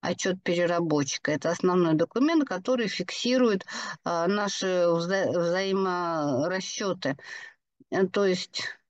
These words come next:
выберем вот простой пример. А, то есть, э, отчёт переработчика, естественно, мы заполняем шапку, то есть выбираем свою организацию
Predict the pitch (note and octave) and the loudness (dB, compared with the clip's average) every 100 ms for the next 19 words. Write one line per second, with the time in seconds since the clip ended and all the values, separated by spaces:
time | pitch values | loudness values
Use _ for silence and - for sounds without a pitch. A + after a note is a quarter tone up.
0 | _ _ _ _ _ _ _ _ _ _ | _ _ _ _ _ _ _ _ _ _
1 | _ _ _ F#3+ G3 F3+ F3+ E3+ E3 D#3+ | _ _ _ -2 0 2 2 4 2 0
2 | D3 - - F3 E3+ - E3+ D3 - E3 | -4 -8 -4 -4 -4 0 2 2 0 0
3 | F3 A#3 C4+ C4+ _ _ _ _ _ _ | 2 4 2 0 _ _ _ _ _ _
4 | _ _ _ - F3+ F3 E3+ D3+ D3 - | _ _ _ -2 0 0 2 2 0 -2
5 | _ _ _ _ - G3 F#3 - - F3 | _ _ _ _ 0 0 0 -4 0 2
6 | D3 - G3 - F#3 - F3+ F3 F#3 G#3 | 4 2 -2 -4 -6 -2 0 2 0 2
7 | C#4+ C#4+ C4 - A3+ G#3 G3 - G#3+ F#3+ | 2 0 -2 -2 0 0 -2 -4 -4 0
8 | F#3 F#3 F3+ F3 F3+ F3 F3 E3+ E3+ F3 | 2 4 4 2 -2 -2 0 2 2 0
9 | B3+ C#4 - B3 - F#3+ - F#3 F#3 F3+ | 0 0 0 -6 -2 -2 0 0 0 0
10 | E3 E3 - E3+ F3 D#3+ D#3 D#3+ E3 E3 | 0 -2 0 2 2 2 0 0 2 2
11 | E3+ D#3 - E3+ D3 | 0 -2 -2 -2 -2